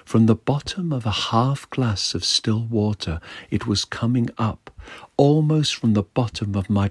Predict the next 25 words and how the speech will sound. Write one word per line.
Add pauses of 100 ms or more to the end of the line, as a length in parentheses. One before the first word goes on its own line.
(100)
back (160)
or
stomach, (320)
rising
up. (480)
"Listen
to
me," (460)
it
appeared
to
whisper. (380)
"Listen." (1400)
It
continued
to
grow (300)
until
it
reached
my
mind
with
a
sudden